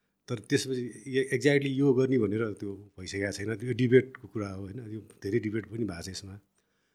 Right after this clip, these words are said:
तर मेरो विचारमा चाहिँ अहिलेलाई चाहिँ, अ,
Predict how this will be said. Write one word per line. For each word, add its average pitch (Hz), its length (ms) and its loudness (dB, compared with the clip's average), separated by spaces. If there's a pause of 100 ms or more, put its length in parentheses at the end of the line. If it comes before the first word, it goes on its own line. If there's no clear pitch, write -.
(140)
तर 131 80 -6
मेरो 139 200 6
विचारमा 131 440 2
चाहिँ 135 240 -2
अहिलेलाई 139 540 4
चाहिँ, 143 220 0 (640)
अ, 104 280 -14